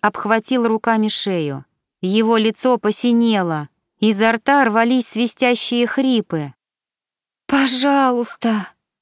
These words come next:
прошипела я, протянув к нему руки. «Не трогай!»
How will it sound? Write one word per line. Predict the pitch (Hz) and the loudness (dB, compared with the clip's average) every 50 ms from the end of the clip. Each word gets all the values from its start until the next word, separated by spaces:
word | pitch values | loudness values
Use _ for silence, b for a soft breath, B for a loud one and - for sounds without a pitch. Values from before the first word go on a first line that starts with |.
| _ _ _ - | _ _ _ -4
прошипела | 220 226 226 - - 226 - - 233 240 226 214 | -2 0 0 0 -2 -4 -2 -2 0 0 2 2
я, | 208 220 226 254 247 | 0 0 0 0 0
протянув | - 214 202 - 226 226 226 226 214 | -2 -4 -4 -2 0 0 0 0 -2
к | - - | -2 -2
нему | 220 214 214 220 220 | 0 2 2 2 2
руки. | 214 214 196 180 - - - 147 143 - _ _ _ _ _ _ _ _ - | 0 0 -2 -2 -4 -6 -8 -10 -10 -10 _ _ _ _ _ _ _ _ 2
«Не | 269 285 294 311 | 4 4 4 4
трогай!» | - - 320 311 311 320 311 302 285 262 220 240 240 220 214 208 196 175 - | 4 2 2 4 4 4 6 6 4 4 2 2 2 2 2 0 -2 -4 -8